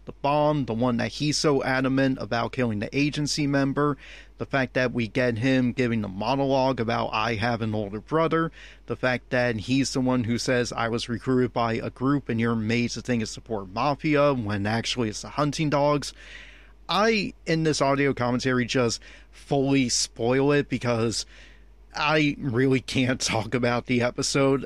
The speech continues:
having just watched it and now recording this after watching it, but editing it to be at the beginning of my audio commentary here. I can't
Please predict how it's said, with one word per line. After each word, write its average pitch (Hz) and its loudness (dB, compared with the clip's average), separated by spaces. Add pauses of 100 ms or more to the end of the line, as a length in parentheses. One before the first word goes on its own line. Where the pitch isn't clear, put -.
having 127 0
just - -2
watched 120 -4
it 135 2
and 120 -2
now 120 0
recording 120 -2
this 120 0
after 117 -4
watching 127 0
it, 131 2
but 117 -2
editing 123 0
it 123 0
to 117 -8
be 123 0
at 117 -4
the 120 -8
beginning 117 0
of 117 0
my 120 0
audio 117 0
commentary 131 -2
here. 151 0 (680)
I 170 2 (220)
can't 139 2